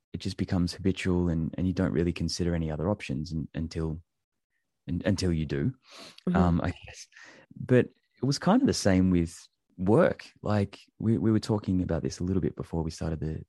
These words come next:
Speaker 1: the podcast. I had previously always played at least a hundred shows a year, um, you know, plus, plus, uh,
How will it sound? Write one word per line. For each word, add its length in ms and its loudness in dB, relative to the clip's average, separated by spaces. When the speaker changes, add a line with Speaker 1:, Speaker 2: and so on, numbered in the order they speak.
Speaker 1:
the 60 -12
podcast. 560 -6
I 140 2
had 220 2
previously 680 2
always 560 0
played 520 -2
at 80 -4
least 260 0
a 60 -2
hundred 280 -2
shows 320 -2
a 60 -2
year, 380 -4
um, 440 -4
you 100 -2
know, 180 -4
plus, 260 -2
plus, 400 -4
uh, 540 0